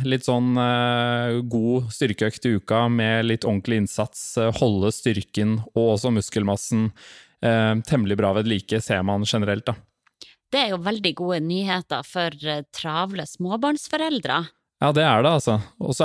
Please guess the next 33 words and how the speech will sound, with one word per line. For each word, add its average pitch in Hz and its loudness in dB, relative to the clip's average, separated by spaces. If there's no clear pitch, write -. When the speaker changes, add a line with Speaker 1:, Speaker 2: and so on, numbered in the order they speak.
Speaker 1:
er 113 6
det 123 4
jo 135 4
samtidig 123 2
sånn 117 2
at 110 -2
det 120 2
er 107 4
jo 123 4
noen, 120 4
eh, 110 2
noen 104 2
retningslinjer 104 -2
for 110 0
fysisk 101 -2
aktivitet 104 -2
eller 104 0
anbefalinger 104 0
fra 101 0
blant 107 0
annet, 101 0
eh, 104 0
Verdens 101 -2
helseorganisasjon. 117 0
Speaker 2:
Mm. 190 -8
Speaker 1:
Og 127 0
de, 135 2
eh, 160 2
begynte 143 0
jo 110 2
for 123 0
ikke 117 -6
så 120 0